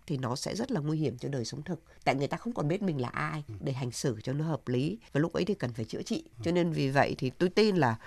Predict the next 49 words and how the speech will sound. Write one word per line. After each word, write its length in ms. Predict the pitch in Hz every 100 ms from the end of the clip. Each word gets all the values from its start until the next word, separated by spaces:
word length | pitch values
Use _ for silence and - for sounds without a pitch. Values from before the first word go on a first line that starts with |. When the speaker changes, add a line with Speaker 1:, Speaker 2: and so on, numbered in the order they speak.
| - -
Speaker 1:
ai 220 | 214 240
thì 80 | 156
cũng 180 | 110 -
quý 120 | 185
cái 140 | 180 214
đời 140 | 151
sống 220 | - 156
thực 220 | 233 -
của 100 | -
mình. 240 | 127 135 117 -
Ờ, 200 | - 147 135 -
chỉ 200 | 233 170
khi 280 | - 226
mà 140 | 190 135
người 140 | 139
ta 100 | 165
quá 300 | - 202 330
không 180 | - 262
hài 160 | 196 139
lòng 220 | 123 117
với 100 | 143
đời 140 | 165
sống 180 | 123 139
thực 180 | 180 151 -
thì 60 | 156
người 120 | 127
ta 100 | 139
mới 80 | 156
phải 120 | 135
chạy 200 | - 82
trốn 220 | - 131 185
vào 80 |
đời 160 | 147 113
sống 200 | - -
ảo. 300 | - 127 -
Speaker 2:
Xin 120 | - 113
được 100 | 101
hỏi 120 | 85
Hoàng 100 | 82
Ánh 60 | 104
câu 100 | 117
này 160 | 104 90
nữa, 100 | 107
đứng 120 | 104
ở 120 | 120
góc 160 | 98 120
độ 100 | 117
một, 300 | 104 95 92 90
ờ, 220 | 85